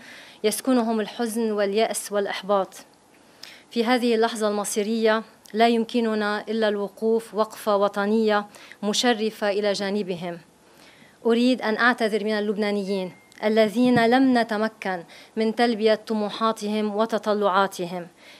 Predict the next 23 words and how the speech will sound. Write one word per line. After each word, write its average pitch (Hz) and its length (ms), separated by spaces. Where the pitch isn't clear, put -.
بسبب 233 500
صعوبة 226 560
التحديات 208 760
التي 208 420
واجهتنا. 190 600
لقد 240 220
عملت 262 340
جاهدة 202 720
مع 226 240
زملائي 226 540
في 226 140
مجلس 226 320
الوزراء 208 540
وبتوجيه 226 720
من 233 200
رئيس 240 300
الحكومة 226 560
الذي 247 320
كان 269 320
يتابع 233 840
الملفات 220 680
بأدق 233 540
التفاصيل 214 840